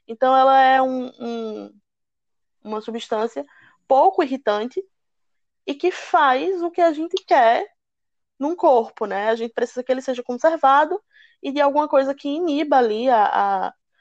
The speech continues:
as, a atividade das bactérias e dos fungos pra ele não apodrecer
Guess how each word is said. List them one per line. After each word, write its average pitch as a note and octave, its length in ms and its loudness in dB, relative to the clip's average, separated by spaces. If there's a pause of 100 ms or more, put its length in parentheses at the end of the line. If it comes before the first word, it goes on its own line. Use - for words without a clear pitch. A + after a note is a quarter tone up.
(500)
as, F#3 580 -10
a F#3+ 140 0
atividade A3 580 0
das A3 160 -2
bactérias G#3+ 540 0
e A#3 40 -8
dos A#3 140 -10
fungos B3 320 -10
pra C#4+ 240 2
ele C#4+ 140 0
não B3+ 420 -2
apodrecer B3 720 -2